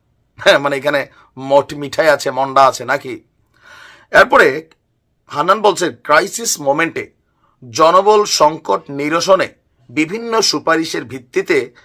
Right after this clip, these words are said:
সাধারণত এই আউটসোর্সিং পদ্ধতিতে নিয়োগ দেওয়া হয় থাকে। বুঝলাম, তো এটা কি জনগণ থেকে অনুমতি নিছো নাকি ডিম পাড়ে হাঁসে বা খায় বাগদাসে? দেখেন, এখানে একশোটা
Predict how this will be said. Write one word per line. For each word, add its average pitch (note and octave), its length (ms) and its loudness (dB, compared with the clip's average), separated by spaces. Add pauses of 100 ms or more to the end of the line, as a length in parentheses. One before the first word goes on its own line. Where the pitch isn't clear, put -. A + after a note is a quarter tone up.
(180)
সাধারণত G3+ 680 0 (160)
এই C#3+ 240 -6
আউটসোর্সিং G3 680 0
পদ্ধতিতে C#3+ 760 -6 (320)
নিয়োগ F3+ 380 -2
দেওয়া D#3 160 6
হয় C3 160 -2
থাকে। C3+ 220 -8
বুঝলাম, F#3+ 460 2 (720)
তো C#3+ 80 -2
এটা E3 100 2
কি F3+ 80 2
জনগণ D#3 380 2
থেকে G3+ 200 -2
অনুমতি F3 360 0
নিছো F3+ 340 2
নাকি C#3+ 200 -2
ডিম D3 260 -10
পাড়ে E3 200 0
হাঁসে D3 300 -2
বা C#3 280 0
খায় C#3+ 260 -2
বাগদাসে? C3+ 560 -2 (680)
দেখেন, F3 200 4
এখানে G3 500 2 (120)
একশোটা G#3+ 520 4